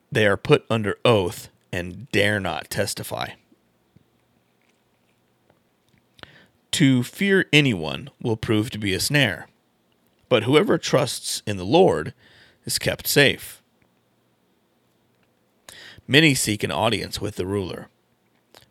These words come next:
but it is from the Lord that one gets justice. <clears throat> The righteous detest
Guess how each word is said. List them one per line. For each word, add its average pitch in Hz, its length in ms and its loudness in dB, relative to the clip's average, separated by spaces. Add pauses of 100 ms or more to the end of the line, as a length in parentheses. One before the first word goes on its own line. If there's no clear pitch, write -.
(120)
but 117 320 4
it 104 140 2
is 104 180 0
from 107 220 -2
the 95 100 -4
Lord 139 520 4 (160)
that 80 160 -4
one 92 200 -6
gets 92 300 -6
justice. - 800 -6 (1500)
<clears throat> 85 60 -4 (1500)
The 107 120 -2
righteous 113 560 2
detest - 680 0